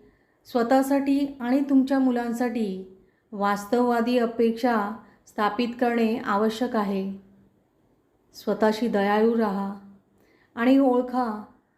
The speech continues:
की आपण सर्व काही अचूकपणे करू शकत नाही. त्याचप्रमाणे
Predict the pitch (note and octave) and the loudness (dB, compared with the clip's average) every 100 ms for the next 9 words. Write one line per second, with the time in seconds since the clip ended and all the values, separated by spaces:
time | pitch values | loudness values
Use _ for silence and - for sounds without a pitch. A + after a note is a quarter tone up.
0 | _ _ _ _ A#3 A3 G#3 - A#3+ A3+ | _ _ _ _ -4 -2 -2 0 0 2
1 | A3+ A3+ - A3 A3+ B3 B3+ C4 C#4 C4+ | 0 -6 -4 0 2 2 2 2 2 0
2 | - B3+ - B3 B3+ B3 A3 A#3+ B3 A#3 | -2 -6 -4 -2 0 0 -2 -2 -6 -4
3 | A3+ A3+ G3+ F#3+ F#3 F#3+ - _ _ _ | -4 -2 -2 -2 -4 -10 -18 _ _ _
4 | _ _ _ _ _ _ _ - - - | _ _ _ _ _ _ _ -20 -10 0
5 | A#3 B3+ C4 C4 C4 B3+ G3+ G3+ | 2 2 2 2 4 0 -2 -6